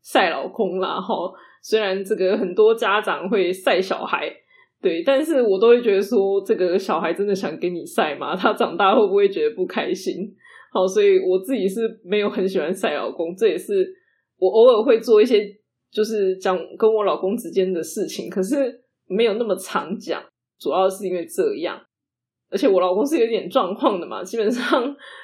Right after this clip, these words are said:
就是我讲这些东西我都是会要问他的，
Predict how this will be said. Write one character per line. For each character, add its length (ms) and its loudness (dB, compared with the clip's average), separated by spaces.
就 100 -4
是 240 0
我 200 4
讲 280 -2
这 60 6
些 60 6
东 160 4
西 120 0
我 140 2
都 160 2
是 280 2
会 220 2
要 160 2
问 320 2
他 340 -4
的， 120 -8